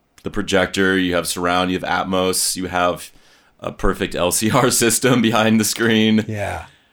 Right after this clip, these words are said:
Speaker 1: So l-, before we get into, like,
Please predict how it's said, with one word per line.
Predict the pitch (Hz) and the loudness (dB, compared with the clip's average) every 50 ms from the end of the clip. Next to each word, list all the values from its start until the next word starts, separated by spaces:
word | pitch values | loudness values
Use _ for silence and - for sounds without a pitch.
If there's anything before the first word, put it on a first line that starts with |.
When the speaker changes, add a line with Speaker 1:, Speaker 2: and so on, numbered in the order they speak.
| _ _ | _ _
Speaker 1:
So | - - 123 117 117 117 113 113 110 107 104 95 - - _ _ _ _ _ _ _ - | -2 0 2 2 4 4 4 4 4 2 -2 -4 -8 -14 _ _ _ _ _ _ _ -4
l-, | 110 127 - - | -4 -4 -4 -4
before | 113 113 110 113 139 151 | -8 -8 -4 -2 0 0
we | 160 147 | 0 2
get | 131 127 117 | 0 0 2
into, | 113 107 110 - 104 101 98 98 95 92 90 87 | 0 0 0 0 0 0 0 0 0 -2 -4 -4
like, | 85 85 87 - | -6 -6 -8 -10